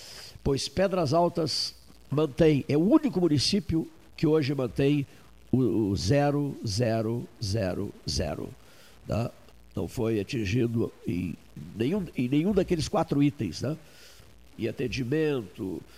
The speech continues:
é, número de pessoas com, com covid, com a covid, número de recuperados e, e óbitos.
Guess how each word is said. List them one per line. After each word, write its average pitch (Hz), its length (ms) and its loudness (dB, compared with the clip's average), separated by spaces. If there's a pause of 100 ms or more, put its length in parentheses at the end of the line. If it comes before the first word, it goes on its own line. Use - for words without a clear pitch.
(220)
é, 92 440 -4 (320)
número 127 360 -4
de 107 340 -4
pessoas 113 520 -8 (760)
com, - 160 -2
com - 360 -8
covid, 110 400 -6
com - 100 -8
a 92 60 -6
covid, 123 800 -4
número 127 440 -6
de 110 120 -8
recuperados 123 840 -4
e, 135 40 -2
e 117 340 -2
óbitos. 90 540 -4